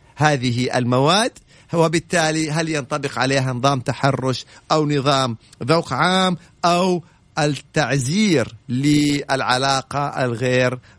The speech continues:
شرعية. احنا الآن نتحدث بصفة عامة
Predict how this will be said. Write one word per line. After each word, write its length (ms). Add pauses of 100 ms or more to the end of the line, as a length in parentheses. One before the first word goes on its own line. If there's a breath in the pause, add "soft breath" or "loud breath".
شرعية. 520 (840)
احنا 200
الآن 320
نتحدث 580
بصفة 420 (140)
عامة 420